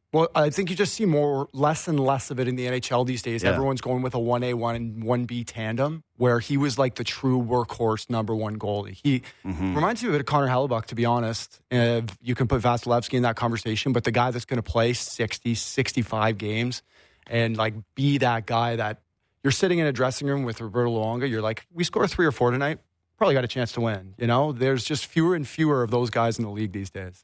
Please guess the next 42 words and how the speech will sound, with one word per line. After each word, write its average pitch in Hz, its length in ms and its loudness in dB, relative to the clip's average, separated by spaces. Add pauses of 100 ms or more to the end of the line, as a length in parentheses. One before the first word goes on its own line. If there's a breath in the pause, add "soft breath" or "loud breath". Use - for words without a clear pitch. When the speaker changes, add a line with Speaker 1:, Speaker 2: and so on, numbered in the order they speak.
Speaker 2:
He 120 160 4
was 117 400 2
two 127 360 0
times 92 800 -4
most 98 340 2
saves 90 320 0
in 92 80 -4
the 90 100 0
N 90 80 -2
H 87 220 -4
L 90 140 4
with 98 100 0
Florida 110 260 2
when 95 120 -2
he 82 40 -6
was 80 120 -10
twenty-four 92 800 -2
and 87 160 -6
twenty-six 90 500 -4
years 85 180 0
old. 101 280 0 (420)
And, 87 500 0 (260)
yeah, 101 300 2 (100)
still 110 720 2
managed 107 300 2
to 117 60 4
have 101 60 2
a 101 40 2
winning 92 280 0
record, 92 340 0
by 87 140 4
the 85 80 0
way, 85 160 -2
in 82 120 -6
one 80 120 -6
of 82 60 -4
those 80 120 -6
seasons 82 340 -4
was 85 120 -2
thirty-five 87 640 0
and 82 220 -8
thirty. 80 420 0